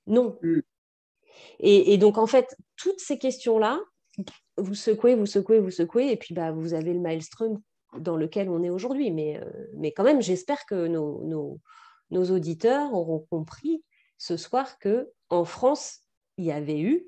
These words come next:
Speaker 1: des vraies avancées objectives au regard de la situation de l'enfant lui-même, hein.
Speaker 2: Hmm.
Speaker 1: C'est, c'est quand même important de le retenir. Et
Speaker 2: Oui.
Speaker 1: de ne pas avoir peur de faire les parcours,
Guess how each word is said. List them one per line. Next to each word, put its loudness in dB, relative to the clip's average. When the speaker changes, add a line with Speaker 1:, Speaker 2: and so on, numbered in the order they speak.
Speaker 1:
des -12
vraies -2
avancées -4
objectives -4
au 2
regard 2
de -2
la 0
situation -10
de -6
l'enfant -4
lui-même, -8
hein. -8
Speaker 2:
Hmm. 4
Speaker 1:
C'est, -16
c'est -14
quand 4
même 8
important 2
de 0
le -2
retenir. -4
Et 0
Speaker 2:
Oui. 4
Speaker 1:
de 6
ne 4
pas 4
avoir 2
peur 2
de -2
faire -12
les -6
parcours, -20